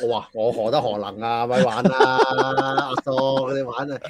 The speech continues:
Speaker 1: 你簽佢啊，不如。
Speaker 2: <laughs> 好啊，
Speaker 1: 可能你仲有機會。
Speaker 2: 好啊。我同
Speaker 1: 即係我
Speaker 2: V T V傾一傾，我同V T V傾。
Speaker 1: <laughs> 唔係，因為，因為我，嗱，因為老實講，
Speaker 2: 係。
Speaker 1: 呃，我真係唔知個結果係點樣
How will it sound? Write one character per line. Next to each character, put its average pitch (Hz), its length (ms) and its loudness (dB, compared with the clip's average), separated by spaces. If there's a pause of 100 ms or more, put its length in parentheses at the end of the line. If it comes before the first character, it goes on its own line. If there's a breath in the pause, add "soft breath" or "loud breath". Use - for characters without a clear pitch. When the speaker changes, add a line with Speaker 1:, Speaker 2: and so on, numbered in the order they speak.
(120)
Speaker 1:
你 123 80 -2
簽 156 320 2
佢 156 200 4
啊， 175 100 6
不 180 120 4
如。 117 1400 2
Speaker 2:
<laughs> - 100 -8
好 156 140 6
啊， 156 120 8
Speaker 1:
可 - 0 -
能 139 100 6
你 131 40 2
仲 139 140 2
有 147 300 4
機 170 100 2
會。 - 160 2
Speaker 2:
好 170 60 4
啊。 220 420 -4
我 208 120 2
同 - 20 4
Speaker 1:
即 202 40 6
係 175 60 4
我 208 140 2
Speaker 2:
V 247 40 4
T 240 140 0
V 233 140 0
傾 214 180 2
一 202 40 0
傾， 196 180 0
我 175 80 2
同 143 140 0
V 160 120 0
T - 140 -4
V 190 100 -4
傾。 190 160 -4
Speaker 1:
<laughs> - 20 2
唔 269 1300 4
係， 165 120 0 (120)
因 294 120 -4
為， 196 300 -2
因 302 120 -6
為 220 160 -2
我， 262 160 -2
嗱， 156 340 -16
因 262 100 -4
為 226 80 2
老 156 80 2
實 131 140 -10
講， 113 260 -8 (540 loud breath)
Speaker 2:
係。 110 140 -8
Speaker 1:
呃， 123 420 -4
我 127 180 -2
真 220 200 -6
係 123 260 -8
唔 98 240 -16
知 175 260 -10
個 139 100 -10 (300)
結 117 140 -18
果 131 180 -4
係 117 60 -8
點 98 140 -20
樣 104 40 -20